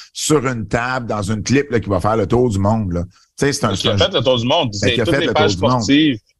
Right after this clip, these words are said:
Speaker 2: Toutes
Speaker 1: C'est,
Speaker 2: les
Speaker 1: c'est un
Speaker 2: pages
Speaker 1: génie de
Speaker 2: sportives.
Speaker 1: marketing, là. C'est du marketing, là, comme,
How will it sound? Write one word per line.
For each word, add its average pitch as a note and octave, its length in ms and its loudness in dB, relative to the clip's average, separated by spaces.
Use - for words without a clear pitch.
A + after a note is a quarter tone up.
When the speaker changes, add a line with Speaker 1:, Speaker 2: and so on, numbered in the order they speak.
Speaker 2:
Toutes F3+ 120 0
Speaker 1:
C'est, - 60 2
Speaker 2:
les - 60 2
Speaker 1:
c'est C3 80 -2
un B2 40 0
Speaker 2:
pages A#2+ 100 0
Speaker 1:
génie C#3+ 240 2
de D#3 60 0
Speaker 2:
sportives. D3 260 0
Speaker 1:
marketing, B2 460 -2
là. G#2 180 2
C'est G2+ 160 -4
du E2+ 80 -4
marketing, A#2 720 -2
là, G2+ 240 0
comme, D#2+ 360 -4